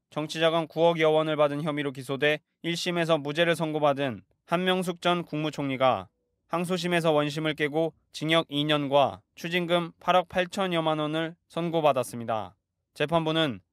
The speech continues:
공소 사실의 직접 증거인 한만호의 검찰 진술이 원심에서 번복됐더라도 다른 증거들에 의해 신빙성이 인정된다며, 자금 조성과 채권 회수 목록 자료를 보면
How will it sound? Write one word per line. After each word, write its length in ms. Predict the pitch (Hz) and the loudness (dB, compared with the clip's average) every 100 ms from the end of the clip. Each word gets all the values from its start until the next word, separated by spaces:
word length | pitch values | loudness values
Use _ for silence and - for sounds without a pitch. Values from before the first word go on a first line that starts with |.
| _ _ _ | _ _ _
공소 360 | _ 147 156 175 | _ -6 -2 0
사실의 420 | 175 175 175 175 | 2 2 2 2
직접 340 | 160 151 170 - | 0 -4 -4 -4
증거인 480 | 160 156 156 165 165 | -4 0 0 -2 -6
한만호의 560 | - 180 185 180 175 170 | -6 0 2 2 2 0
검찰 400 | 147 139 165 151 | -2 -2 0 0
진술이 560 | 135 123 120 123 98 - _ | -2 -6 -8 -8 -8 -14 _
원심에서 600 | 143 151 160 165 156 165 | -2 -2 0 0 4 2
번복됐더라도 1120 | 160 151 156 160 - 147 - 135 120 120 113 92 _ _ | 2 -4 -2 -4 -2 -4 0 0 0 -2 -8 -10 _ _
다른 260 | 139 151 | 0 0
증거들에 420 | 151 156 151 147 147 | 0 -2 -2 0 2
의해 340 | 139 147 160 _ | 4 4 2 _
신빙성이 640 | - 180 175 180 175 165 | -14 -8 -4 -2 -2 -4
인정된다며, 760 | 143 127 120 120 113 117 98 92 _ _ _ | -2 -4 -6 -6 -6 -6 -8 -10 _ _ _
자금 320 | - 143 165 | -2 0 0
조성과 520 | 160 160 165 160 170 - _ | -2 -2 2 4 2 0 _
채권 480 | - 185 190 185 175 | -4 0 2 2 0
회수 240 | 180 175 | -2 -2
목록 300 | 170 160 151 | -4 -4 0
자료를 360 | 143 135 135 127 | 2 2 0 -4
보면 380 | 117 120 110 | -4 -2 -4